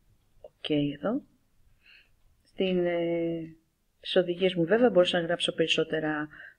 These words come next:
πράγματα. Εδώ το βλέπουμε πώς θα το βλέπει ένας μαθητής. Ο τίτλος είναι εδώ πάνω και θα πρέπει το παιδί να σύρει και να κάνει αυτό το πραγματάκι.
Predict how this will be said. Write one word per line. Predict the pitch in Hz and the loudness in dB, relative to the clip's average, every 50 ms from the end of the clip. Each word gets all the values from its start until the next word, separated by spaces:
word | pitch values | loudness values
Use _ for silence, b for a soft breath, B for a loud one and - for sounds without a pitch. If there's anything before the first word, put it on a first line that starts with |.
| _ | _
πράγματα. | - 185 208 233 247 311 302 285 294 302 294 | 2 4 4 4 6 8 8 8 8 8 6
Εδώ | 277 214 214 269 | 4 4 4 4
το | 277 262 | 2 2
βλέπουμε | 214 226 254 - 269 240 | 0 0 2 4 4 4
πώς | 240 240 - | 4 2 0
θα | - - | 0 0
το | - 214 | 0 0
βλέπει | 202 196 196 190 | 0 0 -2 -2
ένας | 185 175 170 165 | -2 -2 -2 -4
μαθητής. | 165 160 - - - - 247 269 277 - B B B B B B B B _ | -6 -8 -8 -10 -6 -4 -2 -2 -2 -4 B B B B B B B B _
Ο | - 180 202 | 2 2 4
τίτλος | 208 202 190 190 185 165 - - | 4 2 2 2 -2 -4 -2 -2
είναι | 170 165 156 | -2 -2 -2
εδώ | 151 - - - | -2 -2 -4 -2
πάνω | - 240 254 262 269 285 294 285 B B B B B B _ _ | 0 2 4 6 6 6 6 4 B B B B B B _ _
και | - 240 220 | 2 2 2
θα | 220 - 202 | 2 0 2
πρέπει | - 214 220 214 - | 2 2 2 2 0
το | - 190 185 | 0 0 2
παιδί | 185 185 190 269 285 | 2 2 4 6 4
να | 302 262 202 | 4 4 0
σύρει | - - - 277 294 320 311 | -2 -4 -4 -4 -4 -6 -8
και | - - 247 | -6 -6 -4
να | 240 214 - | -4 -4 -4
κάνει | - 214 202 98 90 | -4 -4 -4 -4 -6
αυτό | 175 - - | -6 -8 -8
το | - - | -8 -8
πραγματάκι. | - - 151 - - 147 - - - 214 277 277 - 381 359 - _ | -8 -8 -8 -8 -8 -12 -6 -2 0 0 0 -2 -4 -6 -8 -8 _